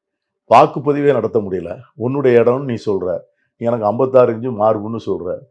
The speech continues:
நீ வந்து இந்த தேசத்துல இருக்கிற இஸ்லாமியர்களை போய் நீ வந்து வ-, வந்து துன்புறுத்துனா அது என்ன அர்த்தம்? அது எப்படி பிரதமரா இருக்க முடியும்?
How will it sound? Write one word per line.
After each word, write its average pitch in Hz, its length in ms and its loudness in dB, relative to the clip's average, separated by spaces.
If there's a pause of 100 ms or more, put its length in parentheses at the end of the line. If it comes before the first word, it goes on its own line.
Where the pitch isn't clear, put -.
(180)
நீ 123 120 -8
வந்து 135 220 -4
இந்த 123 160 -4
தேசத்துல 131 420 -4
இருக்கிற 110 360 -4
இஸ்லாமியர்களை 110 720 -4
போய் 107 480 -6 (280)
நீ 117 140 -8
வந்து 113 300 -4
வ-, 98 360 -2
வந்து 120 200 -8
துன்புறுத்துனா 127 680 -6
அது 104 220 -4
என்ன 135 180 -6
அர்த்தம்? - 360 -8 (400)
அது 95 140 -2
எப்படி 151 340 -6
பிரதமரா 135 340 -2
இருக்க 110 180 -6
முடியும்? 101 280 -18